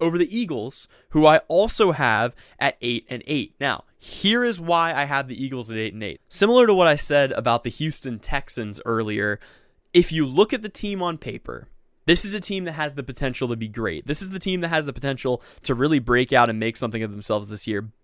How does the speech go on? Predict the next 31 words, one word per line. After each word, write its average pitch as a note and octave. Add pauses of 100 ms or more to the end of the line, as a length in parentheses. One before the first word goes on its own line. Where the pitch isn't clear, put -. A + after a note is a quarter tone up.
(100)
but - (400)
the C3
injuries C#3 (240)
are B2
going C3
to C3+
be A#2+
a A2
concern. A2
And B2+
I C#3
don't G3+
think D3+
that C#3
all C#3
these C3
guys A#2+
do B2
stay A2
healthy. G3
Here's A3+
the F3
thing. D#3+ (320)
If C3+
you G#3+
look B3+
at B3
their F#3
roster D3
right B2
now, A#2+